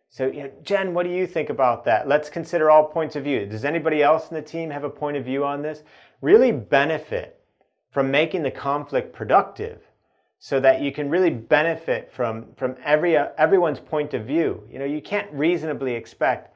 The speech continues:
you know, a room of, of smart people to, to, to not get into conflict. They're, they're gonna have different points of view. But it's by tapping into those different points of view through healthy debate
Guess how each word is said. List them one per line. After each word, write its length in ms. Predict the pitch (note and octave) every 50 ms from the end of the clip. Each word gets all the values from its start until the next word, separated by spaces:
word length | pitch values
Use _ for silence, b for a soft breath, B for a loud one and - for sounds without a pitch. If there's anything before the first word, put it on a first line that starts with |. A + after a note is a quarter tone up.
| b b b b b b b
you 80 | - B2
know, 120 | A#2 A2+
a 60 | A2 A2
room 520 | A2+ B2+ C3+ C3+ C3+ C3 B2 B2 - -
of, 260 | - B2 A2+ A2 - -
of 160 | A#2+ A#2+ -
smart 400 | - - C3+ B2 A#2+ - - -
people 380 | C3+ D#3 D3+ D#3 C3+ B2 A#2
to, 320 | A2+ - A#2+ A2+ A2+ A2 - - _ _ _
to, 160 | - A#2+ A2+
to 140 | - - C3+ A#2+
not 280 | C3 C#3 C3 F#2 G2 C3 C#3 A#2+
get 160 | B2+ C3 -
into 180 | C3 B2 - A#2
conflict. 440 | - - D3+ E3+ E3+ - - - -
They're, 200 | C3 C#3 C#3+ C3
they're 140 | D3 D3
gonna 140 | D3+ D3+ C3+
have 260 | B2 D3+ F3 F3+ E3
different 260 | D#3+ D3 - - A2+ -
points 260 | - A#2 G#2+ - -
of 60 | G2+
view. 180 | G2+ G2+ F#2+ F#2+ B B B B B B B B
But 100 | - C#3+ C#3
it's 100 | C#3 -
by 180 | - D3 C3+
tapping 480 | C3+ - - E3+ E3 D#3+ D#3 - E3 D3
into 300 | D3+ E3 D#3+ D#3+ - C#3
those 200 | C3 B2+ B2 B2
different 340 | - D3+ C#3 - C#3 B2+ -
points 260 | - C3+ B2+ A#2 -
of 80 | A2 G#2
view 240 | B2+ D3+ E3 D#3
through 220 | - - - C3+ B2+
healthy 340 | A2 C3+ C3+ B2+ - B2 G#2+
debate 680 | G2+ G2+ G#2 D#3+ F#3 F#3+ D#3+ B2+ G#2+ - - -